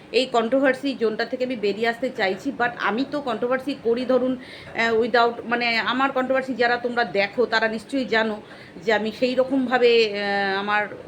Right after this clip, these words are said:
ভিডিও করা নেই। তো তবুও, আহ, মানসিক দিক থেকে আমি যত দেখছি যে আমার জন্যে হয়তো এই জোনটা নয়, আমার মতো মানুষের জন্যে হয়তো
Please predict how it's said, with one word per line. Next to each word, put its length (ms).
ভিডিও 280
করা 340
নেই। 240
তো 340
তবুও, 360
আহ, 1200
মানসিক 540
দিক 200
থেকে 340
আমি 300
যত 200
দেখছি 580
যে 180
আমার 460
জন্যে 320
হয়তো 400
এই 140
জোনটা 400
নয়, 340
আমার 280
মতো 240
মানুষের 500
জন্যে 260
হয়তো 380